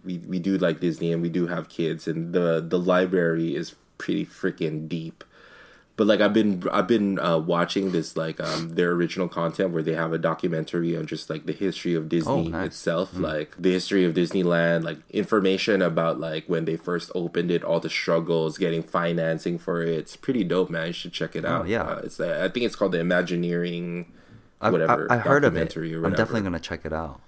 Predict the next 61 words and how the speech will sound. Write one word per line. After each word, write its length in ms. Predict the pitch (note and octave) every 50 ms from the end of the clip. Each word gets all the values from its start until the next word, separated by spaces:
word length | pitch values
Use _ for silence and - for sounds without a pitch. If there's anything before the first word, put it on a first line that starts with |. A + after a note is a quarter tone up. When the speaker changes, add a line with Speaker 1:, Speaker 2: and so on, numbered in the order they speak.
| - - -
Speaker 1:
M-, 260 | A2 G#2 G2+ G2+ G#2
my 140 | A2+ A2+ G#2+
nieces 380 | G#2 A#2 B2+ A#2 - A2+ F2+ F2
and 100 | G2 F#2
nephews 640 | F#2+ G2 F#2 - G2+ F#2 F2+ F2 E2+ E2 D#2+ - -
were 440 | F2 F2 F2 F2 E2+ E2+ F2+ E2+ E2+
looking 300 | F2 G#2 G2 - F#2+ F2
at 120 | E2 D#2+
me 120 | E2 E2 E2
hella 180 | F2 F2 E2+ E2
weird 280 | E2 E2+ F2 F2 F2
when 120 | E2+ E2+ E2
I 60 | E2
was 160 | E2 E2 D#2+
watching 360 | F2 E2+ F2 F2 E2 - - E2
it. 120 | E2+ E2
He's 180 | E2 F2+ G2 G#2+
like, 140 | G#2+ G2+ -
"Why 180 | G#2+ B2 - B3
are 160 | C#4+ C#4+ C4+
you 100 | A3+ C#3+
watching, 440 | G#2+ E2+ E2 F2+ G#2 G2 - G#2+ G2+ F#2
like, 220 | F2 E2+ - -
freaking 240 | - - - F#2 E2+
Moana?" 540 | E2 D#2+ D#2+ D#2+ D#2+ E2 E2 E2 E2 E2+ E2+ E2+ E2
I 60 | E2+
was 100 | F2 F2
just 200 | F2+ F2+ - -
like, 220 | F2 F2 F2+ F2 - _ _ _ -
"I 100 | - -
like 180 | C4+ F4 G4 G#4
this 260 | F#4 F4+ B3+ F#3+ -
kind 220 | - D#3 B2+ A2+
of 60 | G#2
Speaker 2:
<laughs> 80 | - -
Speaker 1:
stuff. 220 | - G#2 F#2 - -
Get 120 | - G2 D4+
off 200 | D4+ - - -
my 100 | E3 F3
back, 240 | E3 - A#3+ F#3+
Speaker 2:
Hey, 80 | D#3+ F#3+ E3+
Speaker 1:
shit." 20 | A#2+
Speaker 2:
man. 380 | F#2+ F2+ F2+ G2 A2+ C3+ C3+ - - D3 - - - - - - - -
We 200 | A2 B2+ C3+ C#3
all 120 | C#3+ D3+ D#3
have 180 | D3+ D3 C3
an 60 | C#3 -
inner 180 | B2 C3 B2+
child. 560 | B2 - - - A#2 A#2+ G2+ E2 D#2+ D#2 - - - - - - - -
Yeah. 280 | - C#2+ B1 G#1 G1+ - - - - - - - -
I 60 | A2
mean, 240 | B2 C3+ C3+ C3 B2+
with 100 | C3 C3
that 160 | D3+ D3 D3
said, 240 | - - E3 F3 C#3
I 60 | A#2+
mean, 140 | A#2 A#2+ G#2
I 60 | G2+
think 180 | - - G3+ G3
we'll 100 | G3+ E3
save 640 | - - - C3 B2 B2+ C3 C3 C3 C3 - -